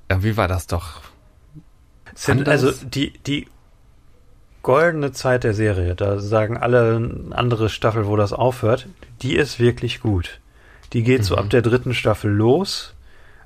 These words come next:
Speaker 2: weiß nicht, dann bis zur zehnten oder so, ist das eine der besten Serien, die je gemacht wurde.
Speaker 1: Okay.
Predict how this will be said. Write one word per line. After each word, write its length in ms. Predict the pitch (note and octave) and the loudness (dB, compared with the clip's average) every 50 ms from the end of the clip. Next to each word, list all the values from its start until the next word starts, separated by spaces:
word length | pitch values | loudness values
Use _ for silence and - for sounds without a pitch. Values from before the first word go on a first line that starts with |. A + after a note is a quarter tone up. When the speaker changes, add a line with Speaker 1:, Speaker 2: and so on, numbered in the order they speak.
| - - | -14 -8
Speaker 2:
weiß 200 | G#2 F#2+ F#2+ F#2+ | -6 -4 -2 -2
nicht, 160 | F#2+ F2+ - | -2 -2 0
dann 140 | A2 G2+ G2+ | 0 0 0
bis 160 | G#2+ G2 - | -2 -4 -6
zur 180 | - - A#2 - | -4 -4 -4 -4
zehnten 460 | - - - A#2 A#2+ C#3 D3 - D3+ | -6 -4 -2 0 0 0 -2 -4 -4
oder 160 | C3 B2 B2 | -2 0 0
so, 120 | A#2 B2+ | 0 0
ist 220 | - - - - - | -2 -4 -4 -6 -6
das 320 | A#2+ - - - - - - - - | -6 -6 -6 -12 -16 -16 -16 -8 -6
eine 220 | A#2 A#2+ A#2+ A#2+ | -4 -2 0 2
der 120 | A#2 A#2+ | 2 2
besten 380 | A2+ A2 B2+ C3+ - - - C3 | 2 2 0 -2 -2 -6 -4 0
Serien, 280 | A#2+ B2+ B2+ B2+ B2 A#2+ | 2 4 4 4 2 2
die 60 | A#2 | 0
je 220 | A2 G#2 A2+ B2+ B2+ | 0 0 0 2 2
gemacht 360 | A#2+ A2+ G#2 F#2+ - - - | 2 0 0 -2 -4 -6 -6
wurde. 280 | G#2 F2+ F2 E2 E2+ G2 - - _ - - - - - - - - - - - - - - | -6 -4 -4 -4 -6 -8 -12 -16 _ -20 -20 -20 -20 -20 -20 -20 -20 -20 -20 -20 -20 -6 -4
Speaker 1:
Okay. 400 | A2+ A2+ - - - G2+ G2+ | -4 -4 -2 -4 -6 -6 -6